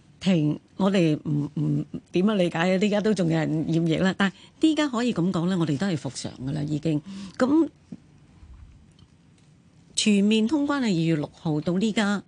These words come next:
差唔多三個月啦。噉係真係冇咁快咯。噉第一，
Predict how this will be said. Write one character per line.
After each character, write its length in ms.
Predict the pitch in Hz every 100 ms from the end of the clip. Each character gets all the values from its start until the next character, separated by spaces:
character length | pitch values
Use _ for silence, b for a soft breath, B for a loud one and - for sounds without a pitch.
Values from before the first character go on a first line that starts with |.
| -
差 140 | -
唔 100 | 202
多 100 | 156
三 200 | 185 180
個 80 | 170
月 120 | 147
啦。 180 | 151 156 - 214 226 214 -
噉 140 | 277 330
係 300 | 294 190 175 - B B B -
真 140 | 330
係 320 | 359 269 151 147
冇 260 | 175 160 160
咁 300 | 160 165 -
快 260 | 151 131 147
咯。 220 | 151 151 B B -
噉 220 | 254 294
第 140 | 233
一， 20 | 160